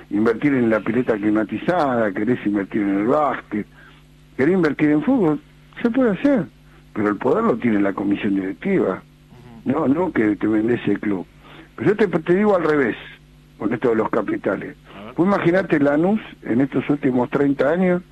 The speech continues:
Speaker 1: todo lo que vendió y todo lo que se invirtió.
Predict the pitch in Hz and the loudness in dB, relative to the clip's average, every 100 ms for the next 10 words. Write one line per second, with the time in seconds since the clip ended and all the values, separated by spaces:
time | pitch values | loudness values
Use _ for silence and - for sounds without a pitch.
0 | - - - - 156 143 123 123 117 110 | -20 -20 -12 0 2 2 2 2 2 2
1 | 104 90 - - - - - - - - | 2 -2 -10 -20 -20 -20 -20 -20 -20 -20
2 | - - 214 240 147 113 - 101 107 107 | -20 -2 0 2 0 -4 -2 0 0 0
3 | 208 196 | 0 0